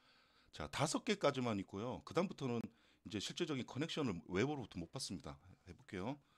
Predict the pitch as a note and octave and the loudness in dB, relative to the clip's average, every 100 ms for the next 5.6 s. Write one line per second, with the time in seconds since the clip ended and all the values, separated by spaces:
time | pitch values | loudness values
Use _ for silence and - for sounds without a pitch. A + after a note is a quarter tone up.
0 | _ _ - - - - - _ _ - | _ _ -20 -20 -20 -20 -20 _ _ -16
1 | - F#2+ - - B2 C#3+ C#3+ - G#2+ G#2 | -12 -10 -6 -6 -4 -6 -8 -8 -6 -6
2 | D#2+ C2+ C2+ - - _ _ _ - _ | -10 -12 -16 -16 -18 _ _ _ -20 _
3 | _ - - - - - - - _ - | _ -20 -20 -20 -20 -20 -20 -20 _ -20
4 | - _ _ - - _ - E2+ - A#2+ | -20 _ _ -18 -18 _ -12 -6 2 2
5 | - C#3+ E2+ E2+ B2 | 4 2 2 0 -2